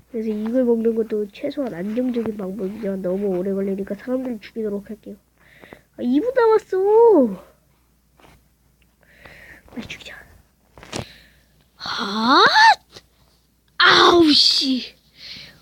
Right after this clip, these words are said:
어, 역부족일 것 같네요. 이거, 일단 하는 거는 역부족이고요. 삼 등까지 한번 가보도록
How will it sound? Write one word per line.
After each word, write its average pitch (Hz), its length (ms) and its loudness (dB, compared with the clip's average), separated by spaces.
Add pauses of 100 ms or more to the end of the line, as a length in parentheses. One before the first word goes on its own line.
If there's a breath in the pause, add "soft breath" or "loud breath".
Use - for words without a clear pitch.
어, 233 320 6 (120)
역부족일 269 540 2
것 220 120 -2
같네요. 196 360 0 (2000 loud breath)
이거, 208 300 -4 (600)
일단 370 320 -8
하는 339 240 -2
거는 262 240 2
역부족이고요. 233 840 -4 (760)
삼 415 180 0
등까지 440 340 0
한번 285 300 2
가보도록 226 560 -4